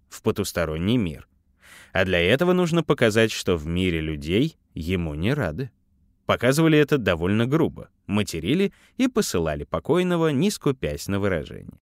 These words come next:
Премудрости предков сложились в такую жанровую форму задолго до семнадцатого века. Однако научный интерес к ней возник в восемнадцатом-девятнадцатом веке,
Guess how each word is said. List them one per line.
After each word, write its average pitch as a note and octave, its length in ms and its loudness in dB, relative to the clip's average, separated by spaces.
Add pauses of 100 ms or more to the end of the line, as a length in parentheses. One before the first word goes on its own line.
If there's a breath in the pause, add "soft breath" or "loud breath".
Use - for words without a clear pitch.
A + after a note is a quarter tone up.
(1300)
Премудрости G#3 640 4
предков G3 540 2
сложились D#3+ 560 4
в - 100 -14
такую C3+ 320 2
жанровую G#2+ 520 4
форму F#3+ 580 2 (100)
задолго B2+ 720 2
до G#2+ 280 2
семнадцатого G2 800 -2
века. - 400 -8 (400)
Однако A2+ 420 2
научный A2+ 440 2
интерес A2+ 420 0
к - 80 -10
ней F#2 200 -2
возник F#2 460 0 (280 soft breath)
в F2+ 140 -6
восемнадцатом-девятнадцатом A#2+ 1500 0
веке, C#2 380 -12